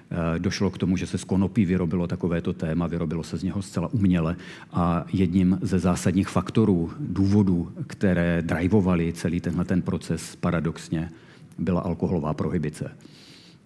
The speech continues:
Je dobré si to pospojovat, protože vlastně ta vazba na alkoholovou prohibici a ta obrovská tragédie vlastně, kterou prožívaly Spojené státy v kontextu alkoholové prohibice,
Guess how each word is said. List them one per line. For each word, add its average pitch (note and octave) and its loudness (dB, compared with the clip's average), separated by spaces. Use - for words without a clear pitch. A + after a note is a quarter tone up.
Je A2 8
dobré G2+ 8
si G2+ 0
to G2+ 4
pospojovat, F2+ 2
protože - -2
vlastně E2 0
ta G2+ 2
vazba G2 4
na F2+ 4
alkoholovou F#2 2
prohibici F2 0
a D#2+ -2
ta F2 -2
obrovská F2 0
tragédie F2+ 2
vlastně, F2 -2
kterou E2+ -2
prožívaly E2 -2
Spojené E2+ 0
státy E2 -2
v - -10
kontextu F2 -2
alkoholové E2+ -2
prohibice, D#2+ -2